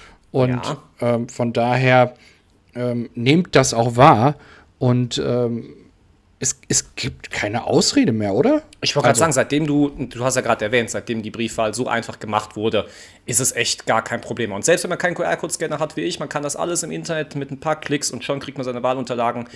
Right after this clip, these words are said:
Speaker 2: zugeschickt per Post und kann das sofort wieder wegschicken.
Speaker 1: Ja.
Speaker 2: Also ist es gar kein Problem.
Speaker 1: Also das wollte ich gerade sagen. Das, das ist wirklich easy gemacht und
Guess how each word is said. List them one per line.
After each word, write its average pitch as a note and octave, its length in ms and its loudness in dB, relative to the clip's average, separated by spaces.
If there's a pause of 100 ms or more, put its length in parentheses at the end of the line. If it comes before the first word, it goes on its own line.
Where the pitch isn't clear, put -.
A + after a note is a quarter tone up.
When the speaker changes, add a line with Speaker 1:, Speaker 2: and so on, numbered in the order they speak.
(160)
Speaker 2:
zugeschickt F#3 560 2
per C#3 100 -2
Post D3+ 320 -2
und A#2+ 320 -6
kann B2 160 -2
das A#2 140 -4
sofort A2+ 380 -6
wieder G2+ 120 -4
wegschicken. - 400 -6
Speaker 1:
Ja. A#2 120 8
Speaker 2:
Also G#2+ 100 4
ist - 100 -6
es - 120 -6
gar F2+ 180 -6
kein - 120 -8
Problem. - 300 -12 (520)
Speaker 1:
Also A#2+ 200 4
das A2+ 320 0
wollte A2+ 160 4
ich - 60 -12
gerade A2 200 2
sagen. A2 280 2 (400)
Das, - 240 -2
das A#2 180 -2
ist B2+ 220 0
wirklich B2+ 340 0
easy B2 260 0
gemacht A2+ 400 0
und A2 240 -8